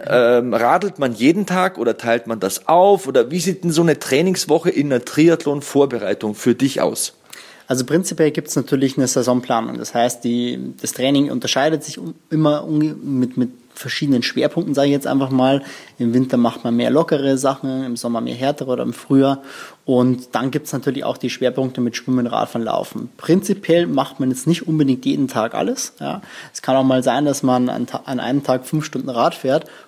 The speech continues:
Speaker 2: und dann vielleicht nur noch dreiviertel Stunde schwimmt oder eine Stunde. Und es kann sein, dass man tatsächlich an einem Tag alles macht. Aber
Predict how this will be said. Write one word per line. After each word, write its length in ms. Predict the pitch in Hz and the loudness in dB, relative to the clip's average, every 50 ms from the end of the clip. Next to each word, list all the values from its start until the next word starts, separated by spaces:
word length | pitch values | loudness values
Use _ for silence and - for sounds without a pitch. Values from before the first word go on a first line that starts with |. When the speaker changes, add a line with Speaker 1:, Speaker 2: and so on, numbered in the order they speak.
| _ _ | _ _
Speaker 2:
und 240 | - 135 131 127 - | -2 0 0 2 2
dann 220 | 113 123 131 127 | 0 2 0 -2
vielleicht 560 | 127 - - 120 113 120 151 160 147 - - | -2 -4 -2 0 2 2 2 2 0 -2 -2
nur 120 | - 143 143 | 0 2 4
noch 300 | 143 139 139 139 - - - - - | 4 4 2 2 -2 -10 -16 -12 -6
dreiviertel 360 | - 113 117 131 - 139 127 | -2 -2 -2 -2 -2 -6 -8
Stunde 260 | - - 131 123 117 | -6 -8 -8 -8 -8
schwimmt 340 | - - 160 185 196 175 - | -6 -4 -2 -2 -2 -2 -6
oder 160 | - 120 120 | -8 -8 -6
eine 160 | 127 127 123 | -6 -6 -8
Stunde. 480 | - - - 131 135 139 147 175 180 180 - - - - - - _ _ _ | -8 -4 0 2 4 4 4 4 2 0 -6 -14 -20 -20 -20 -20 _ _ _
Und 120 | 135 131 | 0 0
es 100 | 127 127 | 0 0
kann 220 | - 143 131 131 | 0 0 0 2
sein, 200 | 123 120 123 131 | 2 2 0 2
dass 140 | 131 131 123 | 0 0 0
man 120 | 127 123 120 | -2 -2 -2
tatsächlich 360 | 123 120 - 123 120 127 127 | -2 -2 0 0 2 2 2
an 140 | 113 113 85 | 2 0 0
einem 200 | 104 110 117 - | 0 0 -2 0
Tag 220 | - 110 110 - | -2 -2 -2 -2
alles 300 | - 101 - - - - | -6 -8 -8 -10 -10 -12
macht. 340 | - - - - _ - - | -12 -14 -16 -18 _ -8 -2
Aber 380 | 113 120 123 123 131 127 127 | 0 2 4 4 4 2 2